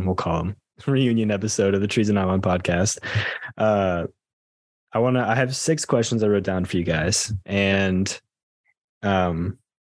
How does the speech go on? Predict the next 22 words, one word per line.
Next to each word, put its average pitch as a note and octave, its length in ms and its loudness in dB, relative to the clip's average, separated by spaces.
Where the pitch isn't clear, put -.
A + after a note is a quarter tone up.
I, B2 640 2
I'm G#2+ 60 0
gonna A2 120 4
ask G2 320 0
both G#2 220 2
of C3 80 -2
you. D3+ 160 2
Some, A2 260 0
some A#2 200 0
of A#2+ 80 2
'em A2+ 120 2
are G#2+ 80 2
about G2+ 420 0
you A2 120 2
two G#2+ 180 -2
combined. G#2+ 680 0
Some G#2+ 140 0
of F#2+ 80 2
'em F#2+ 120 2
are E2+ 340 0
individual G2+ 480 0
questions. F#2 760 0